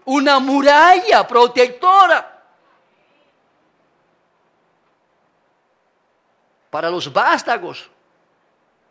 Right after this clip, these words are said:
para que los mismos sean criados en el temor de Dios,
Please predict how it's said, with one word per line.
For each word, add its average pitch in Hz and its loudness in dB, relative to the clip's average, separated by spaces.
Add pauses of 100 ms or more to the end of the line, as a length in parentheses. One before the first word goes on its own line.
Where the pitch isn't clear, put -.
(1300)
para 180 -4
que 208 -6
los 190 -6
mismos 277 -6
sean 254 -2
criados 262 -2
en 240 -6
el 233 -4
temor 220 -2
de 254 2
Dios, 370 -2